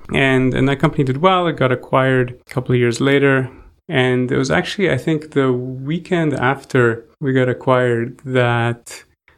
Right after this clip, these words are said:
uh, I was at Outside Lands. And, um, Brian Armstrong actually showed me the, the Coinbase,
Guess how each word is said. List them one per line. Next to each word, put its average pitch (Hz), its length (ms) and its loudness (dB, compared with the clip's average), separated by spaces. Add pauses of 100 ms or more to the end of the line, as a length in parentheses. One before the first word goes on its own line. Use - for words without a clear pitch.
(140)
uh, 123 520 0
I 135 80 -4
was 131 200 0
at 123 380 -2
Outside 135 540 0
Lands. 117 680 -6 (720)
And, 127 760 0
um, 123 840 0
Brian 135 260 2
Armstrong 127 760 -2
actually 123 720 0
showed 127 380 0
me 123 480 4
the, 123 800 -2
the 135 140 0
Coinbase, 127 800 0